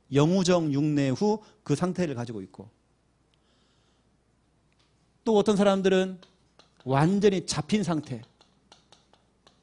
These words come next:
성경으로 말씀드리면 사도행전 팔 장 칠 절. 여기 보니까 사람에게 붙었던 더러운 귀신.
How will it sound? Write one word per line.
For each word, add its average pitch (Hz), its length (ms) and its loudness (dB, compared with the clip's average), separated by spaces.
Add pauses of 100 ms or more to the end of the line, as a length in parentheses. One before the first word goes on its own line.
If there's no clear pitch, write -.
(2500)
성경으로 214 520 0
말씀드리면 147 760 0 (480)
사도행전 165 1000 0 (300)
팔 175 260 0
장 143 600 -4
칠 156 340 -6
절. 90 380 -8 (760)
여기 147 180 6
보니까 139 340 0
사람에게 165 760 4
붙었던 127 680 -2
더러운 117 560 -2
귀신. 110 340 -6